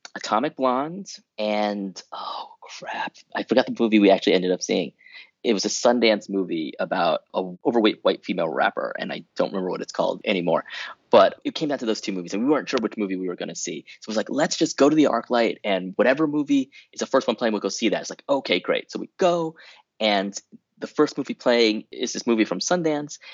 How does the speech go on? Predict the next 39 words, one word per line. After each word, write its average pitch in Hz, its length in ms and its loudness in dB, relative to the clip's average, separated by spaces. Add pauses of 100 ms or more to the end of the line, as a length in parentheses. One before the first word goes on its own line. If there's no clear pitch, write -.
(320)
and 117 440 2 (360)
we 113 140 6
have 92 160 2
some 87 140 -6
time. 160 340 -6
So - 80 -2
it's 110 80 -2
like, 120 80 -6
"Hey, 143 120 4
you 107 100 2
wanna 101 100 2
go - 100 -2
to 98 60 -2
the 92 60 -6
bar 156 580 2 (100)
and 90 460 -4
get - 140 -2
some - 80 -6
drinks?" 156 240 2
And - 80 -2
we're - 80 -2
going 190 240 4
to 208 60 -4
the 185 60 2
bar, 95 480 2 (360)
and 135 120 2
while 139 120 4
I'm 185 80 0
at 190 120 -2
the 180 60 -2
bar, 95 560 -2
I 110 140 -4
hear 175 360 4
this 156 220 -4
man 107 300 -2
hitting 123 340 0
on 107 140 -2
this - 160 -10
woman. 80 320 -6